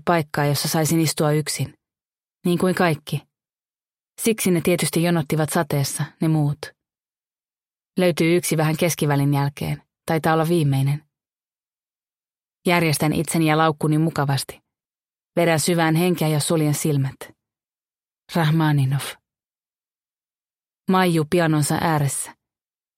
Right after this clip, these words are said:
Kiharainen pää taivutettuna, pitkät hämähäkin sormet hamuilemassa akordeja. Etude tableau. Opus kolmekymmentäkolme. Numero viisi D-molli. Ja mitä sitten?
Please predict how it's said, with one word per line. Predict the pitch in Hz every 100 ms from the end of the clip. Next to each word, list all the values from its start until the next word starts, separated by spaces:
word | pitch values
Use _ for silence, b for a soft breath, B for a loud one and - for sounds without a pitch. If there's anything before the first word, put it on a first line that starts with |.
| _ _ 214
Kiharainen | 180 175 165 160 156
pää | 180 170
taivutettuna, | 175 165 147 151 147 151 143 - _
pitkät | 202 185 170 170
hämähäkin | 175 165 156 160 147
sormet | 175 160 147 165
hamuilemassa | 165 160 151 151 - -
akordeja. | 160 151 139 139 143 - _ _ _ _ _ 180
Etude | 160 190 180 -
tableau. | 165 160 156 151 151 _ _ _ _ _ _ _ _ _ -
Opus | 180 170 -
kolmekymmentäkolme. | 180 165 151 156 147 147 170 151 143 - _ _ _ _ _ _ -
Numero | 180 156 151
viisi | 170 165 151
D-molli. | 147 170 156 147 143 139 143 _ _ _ _ _ _ _ _ _ _ _ _ _ _ _ _
Ja | 175
mitä | 175 175
sitten? | 170 185 - 147